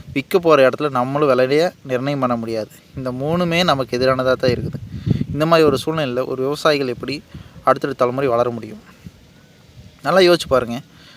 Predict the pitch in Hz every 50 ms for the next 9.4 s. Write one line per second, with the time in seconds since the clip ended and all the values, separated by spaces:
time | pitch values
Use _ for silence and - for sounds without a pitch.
0 | - - - - 139 147 147 143 139 147 165 - - - - _ _ _ _ _
1 | _ _ - 160 156 160 165 156 147 151 156 160 156 - 147 123 110 - - 151
2 | 147 - 175 165 160 165 175 170 165 139 131 127 127 131 135 131 - 127 113 110
3 | 107 113 123 - - - - _ _ _ _ _ _ _ _ - 131 127 123 120
4 | 117 117 117 117 117 117 113 113 110 - 123 143 147 143 127 113 117 117 123 -
5 | 135 135 - - 190 185 165 170 175 165 143 135 139 139 - 156 151 143 135 135
6 | 127 - - - 170 165 175 180 160 - 131 127 131 131 139 151 - - - -
7 | _ _ _ _ _ _ - - - - - 139 156 185 202 - - 185 180 185
8 | 180 147 139 139 131 127 123 123 120 117 - - - 127 127 127 123 - - -
9 | 123 127 135 135 131 131 139